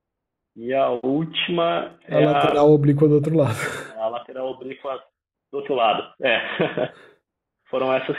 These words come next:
Speaker 1: que, que a gente acabou pedindo pra esse caso. Infelizmente, eu não tenho outras aqui. É, era o C D aí que eu tinha aqui que deixaram,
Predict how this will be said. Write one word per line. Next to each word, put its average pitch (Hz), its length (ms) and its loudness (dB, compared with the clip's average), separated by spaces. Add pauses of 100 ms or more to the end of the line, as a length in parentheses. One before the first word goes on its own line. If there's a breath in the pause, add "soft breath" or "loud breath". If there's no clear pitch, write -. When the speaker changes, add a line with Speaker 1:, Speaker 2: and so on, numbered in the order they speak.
Speaker 1:
que, 131 480 0
que - 60 -2
a 127 100 2
gente 131 140 -4
acabou 131 320 -2
pedindo 131 400 -6
pra - 180 -2
esse 139 260 -4
caso. 113 300 0
Infelizmente, 147 600 -4
eu 156 60 -2
não 160 200 -2
tenho 156 260 -2 (460)
outras 139 420 -2
aqui. - 480 -6 (580)
É, 98 720 0 (220)
era 107 140 -2
o 113 140 -6
C 107 120 0
D 110 160 0
aí 107 280 2
que - 100 -6
eu 101 140 0
tinha 113 280 -4
aqui 107 220 -6
que 110 140 -12
deixaram, 110 600 -2